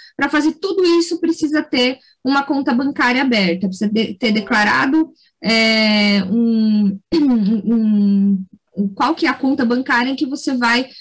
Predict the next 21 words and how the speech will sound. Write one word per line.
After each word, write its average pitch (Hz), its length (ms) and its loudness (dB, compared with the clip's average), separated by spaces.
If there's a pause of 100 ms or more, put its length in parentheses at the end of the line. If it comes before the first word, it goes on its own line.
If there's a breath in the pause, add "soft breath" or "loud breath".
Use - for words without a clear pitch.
(160 loud breath)
operar 247 580 0
ali 240 300 2
a, 233 100 0
a 214 160 -2
arrecadação 240 640 -2
dos 240 160 0
recursos. 190 640 -6 (280 loud breath)
E 330 100 0
aí, 381 180 0
quem 440 200 -6
que 453 120 -6
pode 302 340 -2
doar 240 320 0
pra 220 120 -4
sua 214 160 -6
campanha? 190 480 -2
Como 247 140 -2
é 311 40 0
que 330 100 -8
você 320 200 0
vai 277 300 0